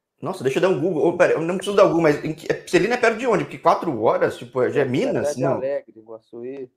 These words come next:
Speaker 2: Cachoeiro.
Speaker 1: Mas que é, é quase, é quase na Bahia ou não? Tô falando besteira.
Speaker 2: Não, é o-, é quase Minas.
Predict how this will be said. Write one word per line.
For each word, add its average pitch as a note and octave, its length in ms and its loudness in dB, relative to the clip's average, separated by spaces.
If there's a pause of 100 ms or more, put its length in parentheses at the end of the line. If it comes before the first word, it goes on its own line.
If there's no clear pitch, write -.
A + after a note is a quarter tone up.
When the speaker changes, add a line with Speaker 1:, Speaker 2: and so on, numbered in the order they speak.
(180)
Speaker 2:
Cachoeiro. A#2 680 -4 (580)
Speaker 1:
Mas D3 140 0
que D#3 60 2
é, C3+ 280 6
é - 20 -4
quase, D3 320 2
é C#3 80 2
quase D3 220 4
na C3+ 60 2
Bahia B2 380 2
ou A#2 100 -4
não? A#2+ 180 -4
Tô A2+ 100 -12
falando A2+ 200 -8
besteira. A2+ 300 -4
Speaker 2:
Não, G#2 100 -6
é G#2+ 140 -2
o-, A#2 200 -4
é - 60 -10
quase C3+ 300 0
Minas. A#2+ 480 -16